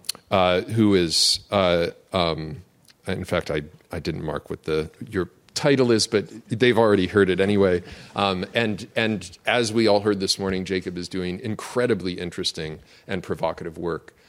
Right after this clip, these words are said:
um, in developmental biology with obvious and extensive, um, technological and also ethical implications. So we are going to have brief remarks from each of our panelists, followed by a cross-panel discussion, and then a discussion with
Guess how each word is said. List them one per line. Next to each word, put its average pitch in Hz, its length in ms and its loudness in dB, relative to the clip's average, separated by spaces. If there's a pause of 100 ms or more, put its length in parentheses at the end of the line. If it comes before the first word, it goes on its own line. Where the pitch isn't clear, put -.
(160)
um, 85 240 -4
in 92 180 -6
developmental 82 480 -6
biology 80 460 -6
with 85 220 -6
obvious 85 640 -4 (140)
and 85 120 -6
extensive, 82 720 -6 (200)
um, 85 240 -8
technological 82 840 -8
and 78 220 -10
also - 280 -8
ethical 90 360 -6
implications. - 640 -12 (480)
So 127 400 4
we 123 200 4
are 156 120 8
going 123 320 0
to 113 200 -2
have 101 420 -2
brief 127 220 0
remarks 107 360 -2
from 101 240 -4
each 101 240 -6
of 104 120 -6
our 98 100 -2
panelists, 120 600 -6
followed 107 440 0
by 98 160 0
a 92 100 -2
cross-panel 95 760 -6
discussion, 120 720 -6
and 98 200 -8
then 92 140 -8
a 87 40 -8
discussion 85 600 -8
with 82 140 -10